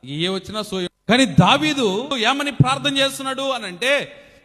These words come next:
ఆయన అంటాడు, "ఇదిగో నేను మూలుగుచు సొమ్మసిల్లి ఉన్నాను, ప్రతి రాత్రి నా పడకను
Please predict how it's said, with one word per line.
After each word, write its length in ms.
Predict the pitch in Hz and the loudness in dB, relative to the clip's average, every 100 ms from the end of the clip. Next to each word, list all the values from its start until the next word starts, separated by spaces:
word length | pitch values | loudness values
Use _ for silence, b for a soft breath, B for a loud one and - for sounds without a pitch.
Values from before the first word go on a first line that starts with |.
| - | -4
ఆయన 140 | 180 | 0
అంటాడు, 300 | 247 269 285 | 2 2 2
"ఇదిగో 200 | 294 285 | 2 0
నేను 240 | 294 294 285 | 0 2 0
మూలుగుచు 680 | 226 226 311 311 311 311 302 | -2 0 2 0 -2 -4 -2
సొమ్మసిల్లి 560 | 277 269 302 311 294 | -2 -2 -4 -4 -4
ఉన్నాను, 640 | 285 254 202 180 208 262 254 B B - | -4 -4 -4 -2 2 2 0 B B 2
ప్రతి 280 | 262 - 285 | 4 0 2
రాత్రి 760 | 240 262 320 311 302 294 233 - - | 4 6 6 2 0 0 0 -8 -2
నా 240 | 226 247 | 2 2
పడకను 840 | - 233 262 285 269 262 262 240 | 4 4 4 2 2 0 2 2